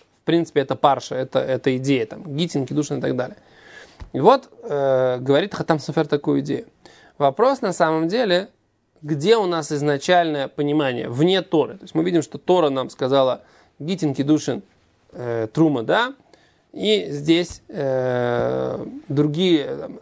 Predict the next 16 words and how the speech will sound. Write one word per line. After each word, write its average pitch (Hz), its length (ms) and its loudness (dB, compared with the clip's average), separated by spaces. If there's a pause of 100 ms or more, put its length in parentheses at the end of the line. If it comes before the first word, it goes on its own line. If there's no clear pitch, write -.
два 156 240 6
равейра, 156 540 2
там, 147 180 -12
"Грехи" 143 320 -2
нет, 147 320 2 (640)
и 139 40 -4
другие 143 380 0
люди 151 240 0
тоже 135 260 2
нет. 123 220 -6 (840)
То 151 40 -10
есть - 200 -20
вопрос, 214 560 2
где 156 400 2
у 190 100 0
нас 160 420 -2